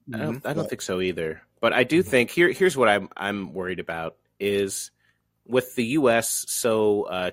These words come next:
Speaker 2: trigger happy, uh, China gets involved, tries to negotiate a peace deal or tries to mediate a situation,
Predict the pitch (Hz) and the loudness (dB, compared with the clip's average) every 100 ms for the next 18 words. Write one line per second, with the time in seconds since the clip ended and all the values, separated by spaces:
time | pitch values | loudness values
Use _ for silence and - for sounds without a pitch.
0 | - - 147 107 87 78 78 76 80 _ | -6 -4 -2 -2 -4 -8 -10 -10 -14 _
1 | _ _ _ _ _ _ _ _ 92 92 | _ _ _ _ _ _ _ _ -8 -6
2 | 87 85 _ _ _ _ _ _ _ - | -8 -10 _ _ _ _ _ _ _ 2
3 | 156 156 127 120 117 107 104 107 101 - | 4 4 2 -2 -2 2 4 2 0 -8
4 | - _ _ - 120 117 117 101 104 101 | -20 _ _ -2 0 0 -4 -4 -2 -2
5 | 104 92 90 - _ _ 92 95 90 90 | -4 -4 -6 -10 _ _ -10 -6 -6 -6
6 | 90 _ _ _ - 107 - 104 98 98 | -8 _ _ _ -8 -8 -8 -6 -4 -2
7 | 98 92 - 107 95 104 98 101 95 90 | -2 -4 -6 -4 -4 -6 -8 -6 -4 -6
8 | - 90 - 87 85 - 87 85 | -8 -10 -8 -8 -8 -8 -10 -10